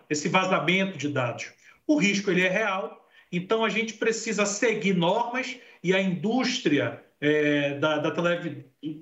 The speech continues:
do televisor, a indústria da eletrônica, já que todos os aparelhos ficarão conectados, ela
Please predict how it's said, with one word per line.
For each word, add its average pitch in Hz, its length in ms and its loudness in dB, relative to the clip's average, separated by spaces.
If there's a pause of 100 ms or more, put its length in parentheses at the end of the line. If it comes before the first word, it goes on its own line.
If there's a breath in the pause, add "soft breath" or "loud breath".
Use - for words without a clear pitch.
(120)
do 277 120 0
televisor, 220 960 0
a 170 80 0
indústria 214 480 2
da 202 60 -2
eletrônica, 190 1080 0 (180 loud breath)
já 175 140 4
que 185 160 -6
todos 226 260 0
os 208 160 -4
aparelhos 202 680 0
ficarão 160 340 -2
conectados, 151 760 -2 (480 loud breath)
ela 208 680 0